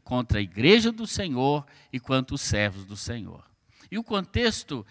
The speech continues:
é que o rei Herodes Agripa primeiro era o governante ali na região da Judéia. E ele então perseguia os judeus porque ele percebia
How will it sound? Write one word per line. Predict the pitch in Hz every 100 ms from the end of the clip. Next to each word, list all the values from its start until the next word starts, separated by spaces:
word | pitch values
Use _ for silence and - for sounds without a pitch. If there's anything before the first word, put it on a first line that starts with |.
| - -
é | 165 175
que | - 180 202 233 _ _ _ _ _ _ -
o | 170
rei | 151 175 208 214 160
Herodes | 160 170 214 180 151 - -
Agripa | 147 120 160 214 - - 123 101 - _ _ -
primeiro | 165 151 185 196 131 107 - _
era | - 185 208 208 -
o | 175
governante | 170 190 185 170 143 165 180 165 - 139 - _
ali | 143 151 170
na | 170
região | 135 147 123 139 147
da | 127 135
Judéia. | 123 120 110 107 95 90 _ _ _ _ _ _ -
E | 175
ele | 247 220
então | 196 233
perseguia | - 233 208 - 190 147 208 262
os | 190
judeus | 139 135 117 160 185 147 - - _
porque | 185 -
ele | 226 233
percebia | 233 240 - 233 175 160 170 127 98